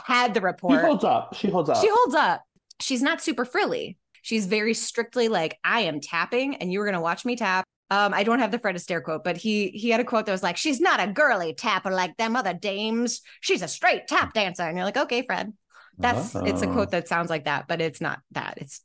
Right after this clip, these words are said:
Speaker 1: better. Okay. Anyway, so Eleanor Powell. Um, her mother put her in dance classes when she was eleven because she was terribly, painfully shy,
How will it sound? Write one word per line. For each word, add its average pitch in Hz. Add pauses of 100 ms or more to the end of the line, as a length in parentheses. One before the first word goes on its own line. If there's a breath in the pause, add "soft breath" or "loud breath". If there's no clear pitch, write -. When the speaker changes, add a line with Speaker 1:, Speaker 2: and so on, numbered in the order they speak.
Speaker 1:
better. 147 (380 loud breath)
Okay. - (160)
Anyway, 208
so 175 (260)
Eleanor 180
Powell. - (380 soft breath)
Um, 185
her 208
mother 202
put 233
her 220
in 220
dance 165
classes 180
when 185
she 175
was 165
eleven 160
because 175
she 170
was 170
terribly, 185
painfully 170
shy, 170